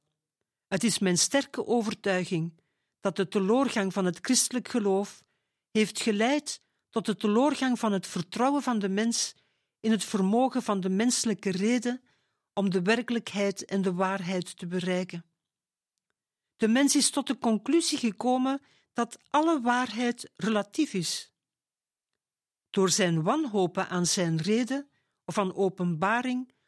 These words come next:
om de werkelijkheid voor hem begrijpelijk te maken, heeft de mens zichzelf ervan overtuigd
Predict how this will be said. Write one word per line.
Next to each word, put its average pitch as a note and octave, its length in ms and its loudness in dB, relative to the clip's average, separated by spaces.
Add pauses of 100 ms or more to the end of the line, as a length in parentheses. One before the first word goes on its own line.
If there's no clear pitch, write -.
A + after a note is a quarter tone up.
(220)
om F#3 160 0
de F3+ 100 0
werkelijkheid G3+ 680 0
voor G#3 160 -4
hem F#3+ 180 2
begrijpelijk F#3+ 560 -2
te - 100 -8
maken, F3 520 -4 (600)
heeft F3 240 0
de F#3+ 80 -2
mens G#3+ 280 2
zichzelf C4 460 0
ervan A3 280 0
overtuigd F#3+ 800 -4